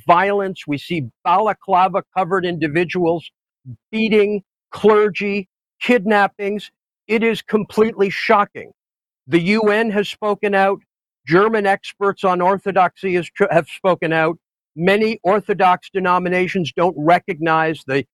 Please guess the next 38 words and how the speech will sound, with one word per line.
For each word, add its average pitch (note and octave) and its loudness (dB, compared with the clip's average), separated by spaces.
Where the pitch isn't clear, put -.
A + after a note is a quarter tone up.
quote, F3 2
new E3 -2
state - -6
church - -4
that E3+ -8
the E3+ -4
Ukraine F3+ -2
have D#3+ -6
set D#3+ 0
up. D3+ 0
And E3+ 0
it F3 0
is D#3+ -2
shocking G#3 0
to F#3 -6
me C#3+ -4
that D3+ -2
a D3 0
country F#3 -2
such G3+ -2
as F#3 -2
the G3+ -6
United F3+ 0
States E3 -6
with, C3 -2
with C#3 -4
strong G3+ 0
Christian F#3 -4
leadership, F#3 -2
I D3 2
thought, D3 -6
could G3 -2
allow F3+ 2
this G3 -4
to F#3 -2
go F#3 0
on. C#3+ -2
Because E3 -2